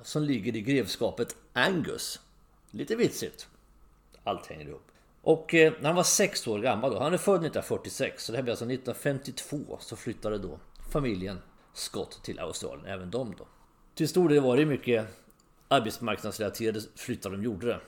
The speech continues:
de här familjerna, under den här tiden då. Det, det var något, eh, bättre, lite grönare gräs kanske nere i Australien, även om det var jävligt långt att resa, för all del. Men kopplingen till Storbritannien finns ju där givetvis i, i Australien. Men det gick inte så jättebra för, eh, lille Bon. Han var, eh,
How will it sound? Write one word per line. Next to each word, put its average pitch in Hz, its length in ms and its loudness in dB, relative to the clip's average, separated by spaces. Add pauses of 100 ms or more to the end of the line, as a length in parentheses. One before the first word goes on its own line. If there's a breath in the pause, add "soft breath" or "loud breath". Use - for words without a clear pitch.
(120)
de 104 100 -4
här 107 80 -2
familjerna, 92 460 -6
under 87 200 -8
den - 80 -14
här 85 60 -12
tiden 73 320 -14
då. - 140 -18 (100)
Det, 101 280 -10 (120)
det 110 60 -8
var 107 100 0
något, 113 420 0
eh, 113 120 6
bättre, 110 420 -2
lite 156 300 0
grönare 135 380 4
gräs 98 260 -2
kanske 98 280 -6
nere 92 180 -4
i - 20 -4
Australien, 87 420 -8
även 95 160 -6
om 95 80 -6
det 92 60 -2
var 90 60 -2
jävligt 92 340 -4
långt 95 200 -4
att 95 80 -6
resa, 92 280 -8 (220)
för - 160 -4
all 85 140 -2
del. 76 120 -12 (200)
Men 117 100 -8
kopplingen 127 400 0
till 113 140 -10
Storbritannien 104 540 -2
finns 95 260 -8
ju 90 40 -8
där 76 100 -8
givetvis 73 460 -14
i, 71 180 -10 (240)
i 107 100 -6
Australien. 85 500 -8 (800 loud breath)
Men 175 200 6
det 185 40 10
gick 190 140 6
inte 208 140 -2
så - 100 2
jättebra 208 340 6
för, 135 380 4
eh, 120 220 0 (320)
lille 147 220 6
Bon. 90 280 4
Han 139 180 -2
var, 147 200 6
eh, 151 320 6